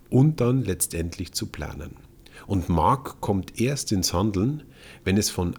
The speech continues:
außen einen Anstoß gibt oder wenn der Druck zu groß wird. Im Gegensatz dazu haben wir auch Dominik kennengelernt. Und Dominik steht sinnbildlich für das proaktive Verhalten.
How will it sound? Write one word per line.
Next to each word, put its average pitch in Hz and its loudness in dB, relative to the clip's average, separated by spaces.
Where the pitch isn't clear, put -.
außen 120 0
einen 101 -2
Anstoß - -4
gibt - -14
oder 131 6
wenn 87 2
der 92 0
Druck - -2
zu - -4
groß - -10
wird. - -14
Im 110 6
Gegensatz 127 10
dazu 107 2
haben 110 2
wir 117 6
auch 110 0
Dominik 101 4
kennengelernt. 73 -6
Und 82 -4
Dominik 120 6
steht - -4
sinnbildlich 120 2
für 90 -4
das 80 -2
proaktive 101 2
Verhalten. 78 -10